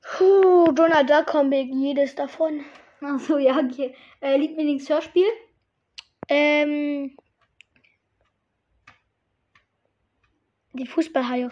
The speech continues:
Speaker 2: Was?
Speaker 1: Fußballhaie.
Speaker 2: Okay.
Speaker 1: Star Wars, nee, Star Wars.
Speaker 2: Star Wars, okay. Lieblingsfilm?
Speaker 1: Spider-Man Homecoming.
Speaker 2: Okay.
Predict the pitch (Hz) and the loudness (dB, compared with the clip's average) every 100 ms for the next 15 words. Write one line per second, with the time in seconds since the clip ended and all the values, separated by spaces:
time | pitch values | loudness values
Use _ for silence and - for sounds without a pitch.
0 | - _ _ _ _ _ _ _ _ _ | -14 _ _ _ _ _ _ _ _ _
1 | _ - 294 - _ _ _ - 339 330 | _ -12 -12 -12 _ _ _ -8 -6 -4
2 | 262 254 254 247 _ _ _ _ _ _ | -4 -2 -4 -8 _ _ _ _ _ _
3 | _ _ _ _ _ _ - 254 - 277 | _ _ _ _ _ _ -10 -10 -8 -2
4 | 277 427 - _ _ _ - - 349 294 | 0 0 -6 _ _ _ -8 2 4 4
5 | 254 277 294 - 277 247 247 - _ _ | 2 -2 -4 0 0 0 -2 -12 _ _
6 | - 220 220 - - - 254 262 269 285 | -14 -12 -12 -16 -16 -10 -6 -6 -4 -6
7 | - 302 339 440 _ _ _ _ _ _ | -4 -2 -2 -6 _ _ _ _ _ _
8 | _ - - _ _ _ _ _ _ _ | _ -20 -20 _ _ _ _ _ _ _
9 | _ _ _ _ _ _ _ - - - | _ _ _ _ _ _ _ -20 -8 0
10 | 294 294 277 247 269 277 269 254 240 240 | 2 2 0 0 0 0 -2 -2 -2 -6
11 | - _ _ _ _ _ _ _ - 277 | -10 _ _ _ _ _ _ _ -16 -10
12 | 262 240 | -6 -6